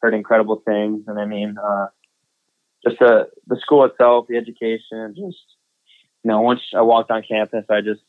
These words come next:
it just felt like home. So I think once, uh, Coach Godowski had reached out to me, it was just a no-brainer to me and my family, and, you know, I'm very happy with my decision.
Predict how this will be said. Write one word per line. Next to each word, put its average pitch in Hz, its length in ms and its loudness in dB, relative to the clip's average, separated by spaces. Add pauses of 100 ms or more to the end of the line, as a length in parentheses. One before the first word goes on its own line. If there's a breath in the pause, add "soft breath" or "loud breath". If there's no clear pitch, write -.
(260)
it 107 120 -16
just 110 220 -6
felt 107 160 4
like 107 160 0
home. 104 340 -2 (100)
So 104 300 0 (580 soft breath)
I - 80 -20
think 107 180 -4
once, 104 220 0 (520)
uh, 104 340 2 (840)
Coach 110 220 -2
Godowski 107 320 2
had 107 100 0
reached 107 240 -2
out 107 220 4
to 110 60 -12
me, 104 180 -4
it 104 40 -2
was 104 160 -8
just 110 200 -8
a 113 40 -4
no-brainer 104 580 0
to 101 60 -6
me 104 140 -4
and 104 80 -4
my 104 140 -4
family, 107 560 -2
and, 104 240 -12 (720 soft breath)
you 110 60 -6
know, 104 160 2
I'm 104 360 -2
very 110 360 2
happy 110 300 0
with 107 100 -2
my 107 140 0
decision. 104 480 -6